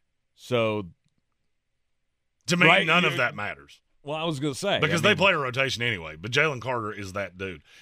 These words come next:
Speaker 2: And I, I really do need to say this. Hey, N F L, uh, just since I brought up both of these names that would be in line for Player of the Year awards,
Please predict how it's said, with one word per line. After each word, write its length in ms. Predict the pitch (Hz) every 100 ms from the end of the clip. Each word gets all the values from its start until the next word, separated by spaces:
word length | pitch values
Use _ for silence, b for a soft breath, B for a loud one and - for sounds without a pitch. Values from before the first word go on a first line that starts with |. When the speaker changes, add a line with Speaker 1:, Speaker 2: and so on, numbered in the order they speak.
| b
Speaker 2:
And 200 | - 160
I, 160 | 156 143 123 -
I 120 | 131
really 500 | 120 123 165 196 165
do 200 | 127 147
need 200 | 147 131
to 60 | 107
say 160 | 135
this. 180 | 131 147 - B B
Hey, 200 | 156 190 190
N 140 | 190
F 180 | 190 165
L, 280 | 180 151 - _ -
uh, 180 | 120
just 220 | 117 151 143
since 180 | 185
I 80 | 170
brought 260 | 143 151 151
up 140 | 131
both 240 | 117 127 120
of 80 |
these 180 | 120 123
names 360 | 113 123 107 95
that 100 | 113
would 160 | 104
be 300 | 95 104 90 - _ _ _ _ -
in 180 | 156 143
line 380 | 139 147 139
for 260 | 113 131 113
Player 380 | 87 135 143 131
of 240 | 120 113
the 80 | 107
Year 200 | 113 131
awards, 280 | 104 101